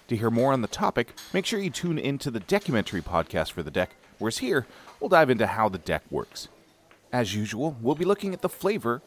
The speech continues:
and the five ingredients of the deck. Our goals, how to achieve our goals in a timely fashion, protecting our gold pieces while removing our opponents', ensuring we can find the ingredients we need to win, and, of course,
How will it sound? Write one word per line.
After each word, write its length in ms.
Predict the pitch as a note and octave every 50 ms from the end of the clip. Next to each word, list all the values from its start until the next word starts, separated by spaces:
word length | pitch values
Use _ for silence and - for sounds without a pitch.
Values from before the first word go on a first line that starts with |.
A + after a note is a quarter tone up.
| _ _ -
and 120 | C3+ C#3+
the 60 | D#3+
five 380 | D#3+ - - B2+ A2+ G#2+ G2+ A2+
ingredients 500 | A#2 G#2+ F#2 F#2 F2+ E2 E2 F2 G2+ -
of 160 | F2+ E2+ -
the 60 | -
deck. 320 | F2 D#2 G#2 D#2+ C#2+ - - _ _ - - - -
Our 100 | - D#2+
goals, 480 | D#2 - G2+ F#2 F2+ G#2+ C#3+ - - - _ _ _ -
how 100 | - G#2
to 100 | G2+ F#2+
achieve 320 | F#2+ - - G#3 G3+ -
our 140 | D#3 B2+ A2
goals 260 | F#2 G#2 G2+ G2 F2+
in 80 | G#2 F#2
a 60 | F2+
timely 300 | - - F#2+ F#2 E2+ E2
fashion, 500 | - - D3+ D3 D3 - - A#2+ A2 - - _ _ _ _ _ _ -
protecting 440 | - G#2+ - - F#2 - - D#2 E2
our 80 | D2+
gold 240 | C#2+ C#2+ E2+ D#2+ D2+
pieces 340 | - - F#2+ - - C3+ B2
while 220 | A#2 F2+ D#2 C#2+ - -
removing 500 | - E2 D#2+ D2+ D#2 D2+ D2 D2 D#2 C2+
our 140 | C#2+ C2 C2
opponents', 580 | C2 - C#3 D#3+ D3+ A2+ - - G#2 F#2+ - - _ _ _ _ _ _ _ _ _ _ _
ensuring 420 | - B2 - - G#3+ G#3+ G#3+ G3 F#3+
we 100 | E3 C#3
can 140 | - B2+ G#2
find 320 | - - D#3+ A3+ A3+ F3+
the 80 | C#3+ A#2
ingredients 500 | G#2+ F#2 E2 F2 F2 D#2+ D#2+ D#2+ - -
we 100 | F2 D#2+
need 180 | D#2 D2+ D2+
to 80 | - D#2+
win, 240 | D2 D2 C#2+ D#2 - _ -
and, 220 | - C3 C3+ C3 C3 _ _ -
of 100 | - C#3
course, 300 | - C#3 B2 C3+ -